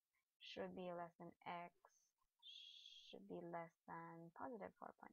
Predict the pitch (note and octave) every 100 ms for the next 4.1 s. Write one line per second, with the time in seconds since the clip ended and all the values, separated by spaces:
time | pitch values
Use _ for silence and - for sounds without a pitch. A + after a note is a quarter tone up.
0 | - F#3+ - - - - - _ _ _
1 | - - G#3 G#3+ G#3 - F#3 G3 F#3+ G3
2 | F#3+ F3 E3+ - _ _ _ G3+ F#3+ F#3+
3 | F#3 - F#3 F3+ F#3 - G3+ G#3 A#3+ C#4+